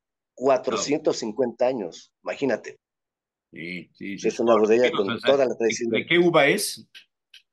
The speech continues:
Speaker 1: Tiene diferentes uvas, tiene
Speaker 2: Porque
Speaker 1: Riesling, tiene
Speaker 2: Alsacia tiene
Speaker 1: Sylvaner.
Speaker 2: maravillas de uvas, man.
Speaker 1: Cremant de Alsacia tiene también, tiene un Pinot Noir,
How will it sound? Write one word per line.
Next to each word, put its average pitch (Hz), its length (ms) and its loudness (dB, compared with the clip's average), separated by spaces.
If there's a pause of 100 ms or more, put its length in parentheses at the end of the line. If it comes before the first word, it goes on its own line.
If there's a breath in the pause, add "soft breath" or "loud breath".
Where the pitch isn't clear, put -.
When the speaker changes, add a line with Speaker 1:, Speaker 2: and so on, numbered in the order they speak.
(300 loud breath)
Speaker 1:
Tiene 196 240 2
diferentes 165 520 0
uvas, 135 200 -2
tiene 120 200 -2
Speaker 2:
Porque 107 120 -2
Speaker 1:
Riesling, 117 220 2
tiene 113 180 0
Speaker 2:
Alsacia 139 500 0
tiene 151 240 2
Speaker 1:
Sylvaner. 120 180 0
Speaker 2:
maravillas 120 520 -2
de 107 60 -8
uvas, 127 440 -2
man. 82 160 -20 (540)
Speaker 1:
Cremant 123 400 0
de 120 60 2
Alsacia 113 500 -2
tiene 110 300 -4
también, 117 560 -4
tiene 123 200 0
un 113 120 -4
Pinot 104 240 -2
Noir, 120 480 0